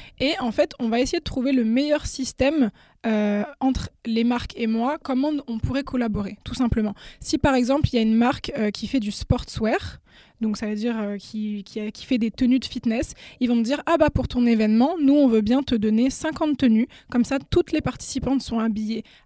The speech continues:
avec nos tenues. Toi, tu seras habillée aussi avec nos tenues. » Et c'est comme ça que la marque s'intègre. Mais par exemple, si ça se trouve, une autre marque va me dire : « Bah, moi, je préfère ta visibilité uniquement sur Instagram.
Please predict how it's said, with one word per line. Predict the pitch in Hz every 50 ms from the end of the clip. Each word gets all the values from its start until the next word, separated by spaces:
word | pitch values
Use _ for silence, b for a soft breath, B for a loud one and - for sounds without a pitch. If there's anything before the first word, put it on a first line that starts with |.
| b
avec | - 320 311 285 294 294 -
nos | 254 254
tenues. | 240 - 240 214 214 220 240 330 392 B B B B -
Toi, | - - 277
tu | 277 - 247
seras | - - 254 226
habillée | 220 196 214 220
aussi | 220 220 - -
avec | 240 220 208 214 -
nos | 220 208
tenues. » | - 208 202 226 277 508
Et | - 240
c'est | - - 226
comme | - 247 240 240
ça | - 294 302
que | - - 247
la | 233 214
marque | 214 220 247 285 - -
s'intègre. | - - 262 247 - 240 214 196 190 - B B B B B -
Mais | 262 320
par | - - 277 262
exemple, | 233 220 254 302 311
si | -
ça | - 233
se | 208
trouve, | - - 294 262 247
une | 226 220
autre | 214 - - 226
marque | 226 240 285 285 262
va | 214 220 208
me | 208 208 208
dire : « | 196 208 277 302 294
Bah, | 226 220
moi, | 226 233 269
je | -
préfère | - - - 226 - 240 -
ta | - 226 214
visibilité | 196 220 214 202 220 202 208 214 220 202 - 226 - -
uniquement | 285 311 330 330 - - 285 269 262
sur | - - 240 190
Instagram. | 202 190 - - 196 196 208 214 254 294